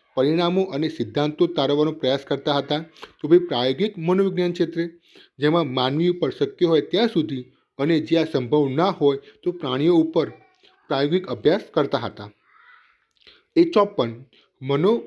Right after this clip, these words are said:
અ, મનોમાપલક્ષી મનોવિજ્ઞાનનો આરંભ કોને રચેલી બુદ્ધિ કસોટી સાથે થયો એમ ગણી શકાય?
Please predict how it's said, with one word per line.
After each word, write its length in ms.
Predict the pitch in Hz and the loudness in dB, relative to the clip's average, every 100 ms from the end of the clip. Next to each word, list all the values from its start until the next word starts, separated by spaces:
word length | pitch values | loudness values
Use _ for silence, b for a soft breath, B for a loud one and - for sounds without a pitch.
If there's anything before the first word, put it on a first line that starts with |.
| - | -8
અ, 100 | 127 | -6
મનોમાપલક્ષી 920 | 127 139 165 214 202 202 202 - - | -4 0 0 2 0 0 -2 -4 -4
મનોવિજ્ઞાનનો 680 | 185 147 170 175 151 170 180 | -2 0 2 0 0 -2 -2
આરંભ 440 | 131 123 147 123 - _ _ _ - | -2 -2 -2 -4 -14 _ _ _ -8
કોને 320 | 139 165 214 | -2 2 2
રચેલી 320 | 190 196 196 | 2 0 -2
બુદ્ધિ 340 | 147 117 165 | -4 -4 -4
કસોટી 360 | 170 165 - 180 | -2 0 2 0
સાથે 420 | 170 151 175 156 | 0 -2 0 0
થયો 260 | - 139 156 | 0 0 0
એમ 180 | 147 135 | -2 -4
ગણી 280 | 127 143 | -2 -2
શકાય? 340 | 151 151 151 | 0 0 0